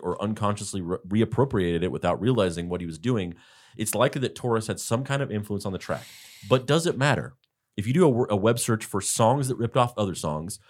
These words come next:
the results will be staggering and surprising. Not only are hundreds of bands and musicians stealing from other bands and musicians, again, either purposely or accidentally, but also you'd be shocked to learn some, learn some of them. Did you know that Come Together by the Beatles is basically completely ripped off from You Ca-,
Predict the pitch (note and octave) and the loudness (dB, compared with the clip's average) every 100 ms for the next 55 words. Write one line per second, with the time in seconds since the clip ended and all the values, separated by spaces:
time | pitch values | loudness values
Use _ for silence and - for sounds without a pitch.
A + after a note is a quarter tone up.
0 | - _ B2+ A#2 C#3+ E3+ C#3 C#3+ C3 D3 | -20 _ 0 4 4 4 0 -2 0 2
1 | D3+ D3 D3 D3 C3+ C3+ C#3+ F#2+ - - | 2 2 -4 -6 -4 0 2 0 -6 -12
2 | _ _ _ _ _ _ - F2 F#2+ C#3+ | _ _ _ _ _ _ -16 -2 2 4
3 | E3+ C#3 G#2 C#3 D3+ C#3 C3 C3 C3 A2 | 2 2 2 2 0 0 0 0 0 -2
4 | A2 B2+ A2 - - A2+ D3 C3+ A2+ A2+ | -2 -2 -4 -6 -6 -4 -4 -4 0 0
5 | C3+ A#2+ A#2+ A2 G2 C3 F2+ D#2+ F2+ _ | 2 0 0 -2 -2 -2 -4 -8 -10 _
6 | _ _ - - G#2+ A2 A#2+ A2+ F#2+ F2+ | _ _ -8 -4 2 4 4 2 -2 0
7 | A2 G#2+ G#2+ F#2+ F2 F#2 F#2 B2 F2 F2 | -2 -2 -2 -2 -2 -2 -2 -2 -2 -8
8 | _ _ - A2 A#2 E3+ B2+ A2 G#2 G#2 | _ _ -2 2 4 4 2 0 0 -4
9 | - C3 - B2 G#2+ A2+ A#2 - A2 - | 2 2 4 0 0 2 0 -4 -6 -8
10 | - G2+ A#2+ - G2+ D#2+ D2 B1+ - G#2+ | -4 4 4 4 0 -2 -4 -8 -4 -2
11 | G2+ D3 C#3 - B2 C3 G#2+ A2+ B2+ G#2 | 2 2 0 -2 -2 -2 0 0 2 0
12 | E2+ F2+ G#2 C3 G2+ E2 F#2+ G2+ - A2 | 0 0 2 2 -2 -2 0 0 -4 -6
13 | G#2 F2 - A2 A2 A2 G2+ G2+ G2+ B2 | -4 -8 -4 -4 -2 -2 -2 2 2 2
14 | G2+ F2 E2+ F#2+ - | -2 -6 -8 -8 -8